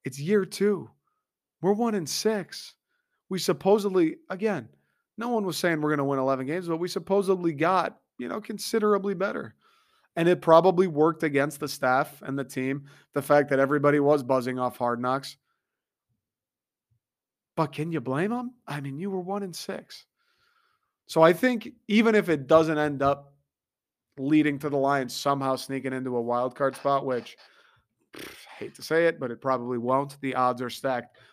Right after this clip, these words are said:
very heavily against us, and there are fucking a lot of good teams in the N F C, dude. The N F C East alone might just have all of the playoff teams.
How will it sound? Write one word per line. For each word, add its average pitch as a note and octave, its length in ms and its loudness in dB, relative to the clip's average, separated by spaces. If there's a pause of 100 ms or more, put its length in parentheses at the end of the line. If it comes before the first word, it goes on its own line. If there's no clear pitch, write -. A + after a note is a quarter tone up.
(160)
very F3+ 500 6
heavily D3+ 560 0 (400)
against C#3 440 0
us, C3 180 -6
and B2+ 100 -6
there D3 180 0
are C3+ 420 0 (600)
fucking D#3+ 340 -10
a B2 80 -6
lot D#3+ 320 -6
of G#3+ 80 -8
good F#3+ 160 -8
teams D#3 300 -6
in B2+ 80 -8
the B2+ 100 -8
N B2 100 -8
F A#2+ 100 -14
C, B2 200 -10
dude. A#2 220 -10 (380)
The C#3 60 2
N F3+ 140 6
F G#3+ 80 4
C G#3 160 0
East F#3+ 300 0
alone D3+ 400 4
might B2+ 180 -2
just B2 180 -10
have B2+ 160 0
all B2 240 0
of A#2+ 100 -4
the B2 80 -4
playoff A2+ 380 -2
teams. - 320 -16